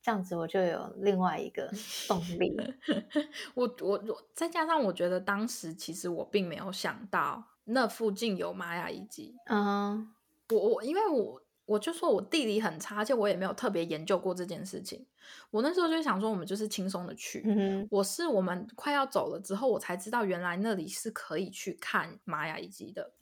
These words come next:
Speaker 1: 啊，好可惜哦。
Speaker 2: 所以一，一个是，那是另外一个原因啦。
Speaker 1: 嗯哼。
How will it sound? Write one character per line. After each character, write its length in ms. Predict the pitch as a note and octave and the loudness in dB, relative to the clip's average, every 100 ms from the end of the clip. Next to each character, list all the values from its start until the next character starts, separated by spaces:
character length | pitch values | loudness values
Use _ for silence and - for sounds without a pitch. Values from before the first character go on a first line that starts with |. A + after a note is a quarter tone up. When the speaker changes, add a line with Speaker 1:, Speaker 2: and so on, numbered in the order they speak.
| A3 | 2
Speaker 1:
啊， 1400 | A3 B3 C#4+ D#4 D#4+ D#4 D4 C#4 A#3+ G#3+ G3+ - - G3+ | 4 4 4 2 0 0 0 2 2 0 -2 -6 -8 -10
好 80 | B3+ | -10
可 220 | - A3+ | 0 2
惜 340 | G#3 - F#3+ F3 | 2 2 2 2
哦。 160 | E3+ E3 | 0 4
Speaker 2:
所 120 | C#4+ | 4
以 60 | |
一， 240 | - F#3+ G3 | 2 -6 -6
一 100 | G#3 | -4
个 240 | - A3 | 2 2
是， 420 | G#3 A#3 A3+ D3+ - - | 2 2 2 2 -4 0
那 120 | A3+ | 2
是 180 | A3 A3+ | 2 2
另 200 | G#3+ G3+ | 2 2
外 160 | G3+ | 0
一 40 | - | -2
个 100 | - D#3+ | -6 -10
原 160 | - - | -10 -12
因 220 | - F3+ F#3 | -14 -12 -10
啦。 220 | - - _ _ | -12 -14 _ _
Speaker 1:
嗯 180 | G#3+ G3+ | 2 4
哼。 460 | G3 F#3+ F#3 G3 | 4 2 0 -2